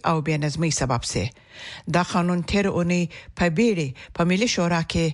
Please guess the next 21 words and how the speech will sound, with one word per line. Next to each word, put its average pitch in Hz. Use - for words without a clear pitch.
تایید 170
وروسته 233
د 170
سه 226
شنبې 160
په 165
ورځ 160
په 156
سنا 151
کې 160
تصویب -
سو. 117
ژورنالستان 170
د 98
احتجاج 160
په 160
ډول 165
د 156
پارلمان 156
نه 160
ودانۍ 151